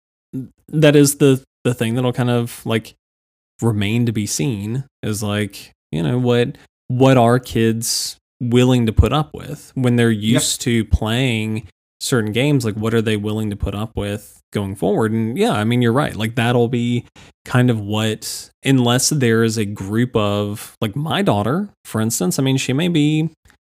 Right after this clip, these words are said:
Speaker 1: uh,
Speaker 2: Maybe.
Speaker 1: you know, being exposed to things that I'm interested in, she may have some of that skew where, like, she's putting up with some of that stuff because she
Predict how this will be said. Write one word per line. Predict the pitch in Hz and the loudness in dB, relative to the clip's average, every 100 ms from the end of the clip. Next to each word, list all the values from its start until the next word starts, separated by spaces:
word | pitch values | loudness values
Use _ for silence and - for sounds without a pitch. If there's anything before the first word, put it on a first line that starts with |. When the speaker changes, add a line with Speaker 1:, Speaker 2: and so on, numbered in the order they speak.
| _ _ _ _ _ _ _ _ - | _ _ _ _ _ _ _ _ -10
Speaker 1:
uh, | 120 113 104 | -8 -8 -8
Speaker 2:
Maybe. | 107 160 | -6 0
Speaker 1:
you | 135 123 | 4 4
know, | 113 117 127 147 147 | 4 2 2 0 0
being | 143 135 151 | 4 6 6
exposed | 131 - - 117 123 131 | 4 0 0 2 2 2
to | 135 | -2
things | 127 120 120 | -2 -2 -2
that | 104 | -4
I'm | 107 127 | -2 -2
interested | 131 127 - 117 113 | -2 -6 -4 -4 -2
in, | 113 151 214 208 - - | -2 -2 -2 -4 -10 -10
she | - 117 120 127 127 | -4 0 2 0 -2
may | 107 110 110 113 | -4 -2 0 -2
have | 113 107 110 113 | -2 -6 -4 -2
some | - 113 | 0 0
of | |
that | 107 101 - | -2 -4 -4
skew | - - 143 190 113 117 | -6 -2 -2 0 0 0
where, | 120 113 110 | 0 0 -2
like, | 110 110 - - - | -4 -6 -12 -16 -8
she's | - 113 120 117 - - _ _ | -2 2 2 2 -2 -4 _ _
putting | - 156 160 | 2 4 2
up | 233 147 | 0 0
with | |
some | - 113 | -2 -2
of | |
that | 104 95 | -4 -6
stuff | 107 117 | -8 -8
because | - 180 175 | -8 -6 -6
she | - 175 190 | -6 -4 -4